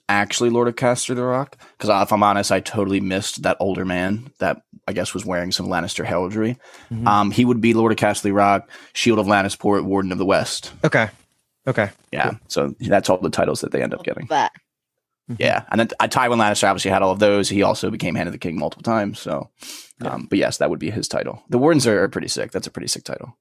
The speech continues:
Speaker 2: It's so cool. Um, but the other thing we didn't mention is Alicent is pregnant as fuck again. She is
Speaker 1: Yes.
Speaker 2: ready to pop.
Speaker 1: Super pregnant.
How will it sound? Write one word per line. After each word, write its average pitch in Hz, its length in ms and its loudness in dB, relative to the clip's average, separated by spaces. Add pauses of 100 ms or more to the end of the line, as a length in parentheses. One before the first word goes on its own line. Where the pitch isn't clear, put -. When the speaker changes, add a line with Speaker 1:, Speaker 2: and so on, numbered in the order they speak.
(120)
Speaker 2:
It's - 160 0
so 143 240 4
cool. 107 340 -4
Um, 127 460 2
but 156 180 2
the 156 100 4
other 156 140 6
thing 147 160 4
we 131 80 6
didn't 127 160 4
mention 123 300 4
is 113 120 2
Alicent 117 440 2
is 87 260 -6 (220)
pregnant 127 440 2
as 110 180 -2
fuck - 380 0
again. 104 440 -2
She 127 240 0
is 110 160 2
Speaker 1:
Yes. 101 100 4
Speaker 2:
ready 113 140 2
to 110 80 0
pop. 80 360 0 (520)
Speaker 1:
Super 117 360 0
pregnant. 80 440 -4